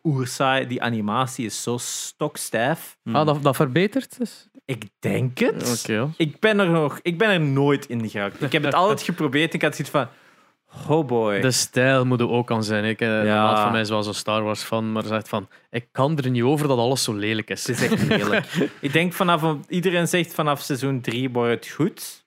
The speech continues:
Speaker 3: Ja.
Speaker 1: Of dat waar is. Ik
Speaker 2: heb
Speaker 1: denk
Speaker 2: wel
Speaker 1: het beste om te kijken op Disney Plus op het moment waar ik naar kijk is DuckTales,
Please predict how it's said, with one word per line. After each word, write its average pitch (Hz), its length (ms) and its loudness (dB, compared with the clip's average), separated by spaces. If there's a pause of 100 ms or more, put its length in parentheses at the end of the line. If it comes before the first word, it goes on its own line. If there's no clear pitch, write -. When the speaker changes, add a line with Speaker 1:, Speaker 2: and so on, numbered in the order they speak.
Speaker 3:
Ja. 113 260 -2 (760)
Speaker 1:
Of 110 120 -12
dat 95 160 -4
waar 110 220 -2
is. - 160 -10
Ik 139 80 -6
Speaker 2:
heb 110 80 0
Speaker 1:
denk 165 140 4
Speaker 2:
wel 131 80 4
Speaker 1:
het 135 100 -4
beste 156 320 2
om 151 120 -2
te 143 100 -4
kijken 135 340 0
op 120 100 -6
Disney 127 260 -4
Plus 127 200 -6
op 123 100 -4
het 113 100 -4
moment 110 280 -4
waar 113 100 -4
ik 101 100 -10
naar 117 180 -8
kijk 110 200 -10
is - 180 -12 (100)
DuckTales, - 580 -10